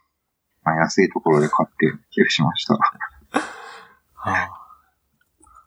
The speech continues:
Speaker 2: そうね。あの、味噌を買うとき出資するから。<laughs>
Speaker 1: うん、味噌はなんか、味噌のお金払った覚えないんで。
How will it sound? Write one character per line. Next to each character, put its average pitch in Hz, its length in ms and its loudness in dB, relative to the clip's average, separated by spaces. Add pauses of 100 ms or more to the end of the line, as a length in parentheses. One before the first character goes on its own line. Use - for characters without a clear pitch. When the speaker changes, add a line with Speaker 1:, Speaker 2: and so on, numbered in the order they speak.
(100)
Speaker 2:
そ - 200 -20
う 92 60 -20
ね。 - 220 -20
あ 107 140 0
の、 101 380 0 (1300)
味 131 120 6
噌 107 140 6
を 90 220 0 (140)
買 107 160 0
う - 20 -2
と 104 100 -2
き 104 120 -4
出 - 200 4
資 107 200 4
す - 120 4
る 107 120 0
か 92 120 2
ら。 82 200 2
<laughs> - 20 -20 (3250)
Speaker 1:
う 104 60 4
ん、 98 220 -2
味 123 80 4
噌 165 140 2
は 113 140 6
な 101 120 4
ん 104 80 -2
か、 90 280 4 (2250)
味 131 80 6
噌 139 180 4
の 101 160 6
お 92 40 -2
金 95 200 4
払 113 220 4
っ 131 40 4
た - 160 0
覚 87 280 4
え - 20 0
な 87 140 0
い 87 40 -8
ん 85 80 -4
で。 82 280 0